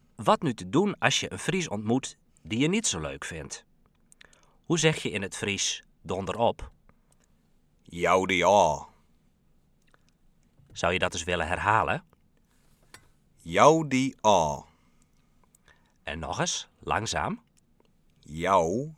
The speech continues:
Speaker 2: die a.
Speaker 1: We sluiten deze cursus romantisch af.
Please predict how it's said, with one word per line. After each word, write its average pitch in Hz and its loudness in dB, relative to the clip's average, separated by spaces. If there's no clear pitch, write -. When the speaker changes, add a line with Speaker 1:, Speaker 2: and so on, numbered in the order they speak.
Speaker 2:
die 95 -8
a. 92 6
Speaker 1:
We - -8
sluiten - 4
deze 90 -2
cursus - -4
romantisch 87 -2
af. - -12